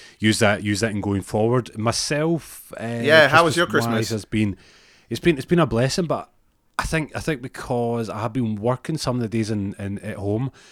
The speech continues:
Speaker 1: which has been fine 'cause obviously we, we've been doing that anyway. And, um, you know, family, lovely family day. Uh, of course, had, you know, nice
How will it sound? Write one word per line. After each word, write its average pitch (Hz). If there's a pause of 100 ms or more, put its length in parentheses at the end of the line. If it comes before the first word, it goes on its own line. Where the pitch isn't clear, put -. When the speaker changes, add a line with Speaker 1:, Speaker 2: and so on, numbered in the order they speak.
(100)
Speaker 1:
which 110
has 107
been 101
fine 107
'cause 107
obviously 98
we, 90 (140)
we've 98 (320)
been 110
doing 120
that 113
anyway. 120
And, 104
um, 95 (500)
you 92
know, 95
family, 95
lovely 92
family 95
day. 98
Uh, 90
of -
course, -
had, 92 (260)
you 92
know, 92
nice 92